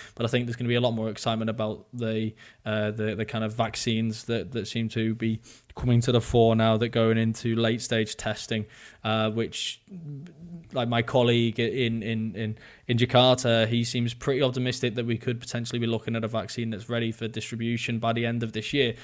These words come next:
That would be far earlier than, um, than what people are anticipating. And if that turns out to be true, that'd be a massive, uh, a massive win, uh, as far as many people are concerned, because there's naturally people, many people, and, well, pretty much everyone at this point who believes that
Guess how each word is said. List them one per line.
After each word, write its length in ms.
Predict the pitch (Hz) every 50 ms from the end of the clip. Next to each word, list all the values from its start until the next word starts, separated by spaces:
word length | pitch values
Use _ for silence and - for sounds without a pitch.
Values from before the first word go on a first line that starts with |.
| - - -
That 100 | 135 127
would 140 | 127 120
be 100 | 113 120
far 500 | 113 - - - 131 120 120 113 110 113 - - _ -
earlier 340 | 117 117 120 117 117 113
than, 200 | 107 110 107 107 107 - - - - - - -
um, 580 | 107 107 107 110 110 107 107 107 107 110 - - _ _ _ _ _ _ _ _ _ - _ _ - - - -
than 220 | 123 120 120 113
what 280 | 117 120 113 - - 110
people 280 | 127 123 104 - 123
are 120 | 120 113 110
anticipating. 680 | 110 107 - - - - - 123 123 120 123 120 113
And 80 | 110 - -
if 140 | 135 135 -
that 180 | 135 120 107
turns 260 | - 131 123 120 117 120
out 80 | 120
to 80 | - -
be 80 | 117
true, 220 | 107 - - 127 123
that'd 180 | 120 117 107
be 100 | 117 117
a 60 | 110 110
massive, 680 | 110 113 120 123 117 107 120 - - 117 107 - - - - - - - _ -
uh, 320 | 113 110 110 110 113 104 82
a 80 | 107
massive 580 | 110 117 120 113 113 - - 110 104 107 110 110
win, 240 | 113 120 117 113 107 - - - -
uh, 220 | - 113 110 107 85
as 100 | 110 113
far 380 | - - 113 110 110 110 110 110
as 140 | 110 107
many 160 | 120 117 110 110
people 280 | 110 - 117 117 110
are 60 | 110
concerned, 420 | 107 - 110 110 107 - 113 110 110
because 280 | 117 - 117 113 113
there's 400 | 113 - - 98 113 110 - - - _ -
naturally 460 | 120 120 117 107 - - - 113 113
people, 340 | 107 - 120 117 120 - -
many 240 | 120 117 117 113 104
people, 360 | 123 120 120 123 123 123 120
and, 200 | 113 110 104 90
well, 160 | 104 104 104
pretty 200 | - - 120 104
much 140 | 107 110 -
everyone 280 | 123 117 113 117 110
at 60 | 101 95
this 100 | 104 -
point 220 | - 117 113 113
who 100 | 117 117
believes 380 | 110 117 117 117 120 120 120 -
that 160 | 123 123